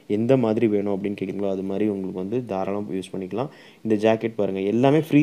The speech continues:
சைஸ், யார் வேணாலும் யூஸ் பண்ணிக்கலாம் அப்படின்ற மாதிரி தான் நாங்க கொடுத்துருக்கோம். துணியும் கூட நீங்க பார்த்தீங்கன்னா, ஃபோர் பாயிண்ட் த்ரீ மீட்டர்ல உங்களுக்கு இருக்கும். அது வந்து பெருசு, நார்மலா எல்லாருமே, எல்லா பெ-, பெண்களுமே யூஸ் பண்ற மாதிரி இருக்கும். இந்த பார்டர் பாருங்க சைடுல, அந்த பிங்க் கலர்ல உங்களுக்கு அந்த பார்டர்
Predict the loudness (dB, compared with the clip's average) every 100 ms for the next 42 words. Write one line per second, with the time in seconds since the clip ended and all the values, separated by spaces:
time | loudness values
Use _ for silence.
0 | 4 2 2 2 6 6 6 4 2 2
1 | 2 2 0 -2 -2 -2 -2 -2 -2 -2
2 | -2 -4 -4 -4 -2 -2 -4 -6 -4 -4
3 | -4 -6 -4 -2 -2 -4 -4 -4 -6 -8
4 | -6 -6 -6 -2 -2 -2 -4 -2 -2 -2
5 | -2 -2 -2 -4 -4 -4 -4 -6 -8 -20
6 | -20 -4 4 6 8 8 8 8 6 2
7 | 2 6 6 6 6 10 10 12 8 8
8 | 8 10 12 12 12 12 12 12 8 6
9 | 6 6 6 6 6 4 2 2 2 2
10 | 2 6 10 10 10 4 2 0 0 0
11 | 0 -2 -4 -18 -4 0 4 6 6 4
12 | 4 4 2 0 0 -2 2 2 2